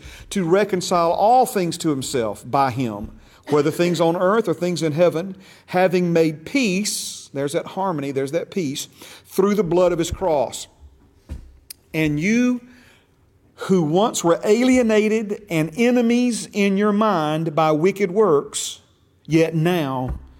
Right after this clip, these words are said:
he is reconciled in the body of his flesh through death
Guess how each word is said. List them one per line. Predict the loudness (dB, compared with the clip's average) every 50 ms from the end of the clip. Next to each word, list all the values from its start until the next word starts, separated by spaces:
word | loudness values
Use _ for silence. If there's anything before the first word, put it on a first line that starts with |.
| _ _ _ _ _ _
he | -2 0 0
is | 0 0
reconciled | 0 -2 -2 -2 -6 -8 -6 -6 -6 -6 -8 -12 -16 -20 _ _ _ _ _ -20 -20 -10 -2 0
in | 2 2 2
the | 0 -2
body | -2 -2 0 0 2 2 2 2 0 -2 -2
of | -2 0 0 0 0
his | 0 0 0 -2
flesh | -6 -4 -2 0 0 0 -2 -4
through | -8 -6 -4 -4 -4 -2 0
death | 0 0 0 0 -4 -12 -16 -16 -18 -20 -20